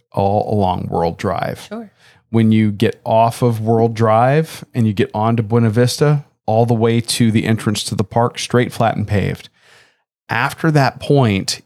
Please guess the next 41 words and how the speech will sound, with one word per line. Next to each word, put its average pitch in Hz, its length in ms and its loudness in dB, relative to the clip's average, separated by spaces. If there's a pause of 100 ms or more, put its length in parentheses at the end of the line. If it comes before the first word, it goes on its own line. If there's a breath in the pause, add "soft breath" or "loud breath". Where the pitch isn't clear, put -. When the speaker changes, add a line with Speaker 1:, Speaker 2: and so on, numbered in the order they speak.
Speaker 1:
it's 113 240 0
gonna 113 220 0
get - 200 -2
super 107 760 2
crowded. 95 600 -6 (380)
Speaker 2:
And 220 200 -2
you 240 80 -2
just 269 280 -4
have - 320 -6
to, 220 240 -2 (400 loud breath)
you 330 180 -4
know, 294 380 2 (180)
uh, 139 120 -10 (220)
there 220 300 2
are 170 540 2
runners 165 520 -2
to 190 120 -4
the 175 120 0
left, 160 480 -2
there 143 320 -2
are 143 640 -6 (220)
Speaker 1:
Walkers 101 360 2
Speaker 2:
walkers 101 280 0
Speaker 1:
to - 80 -8
Speaker 2:
to - 60 0
Speaker 1:
the 196 60 2
Speaker 2:
the 208 60 2
Speaker 1:
right. 170 260 2
Speaker 2:
right, 156 460 0
and 160 200 -2
you 170 140 -2
can 262 220 -4
signal, 202 560 0
like, 156 340 0
I 196 380 0
work 226 460 -2
on 214 180 -2
it 202 180 -6
even 208 360 -4
in 196 160 -2
training, 180 560 -2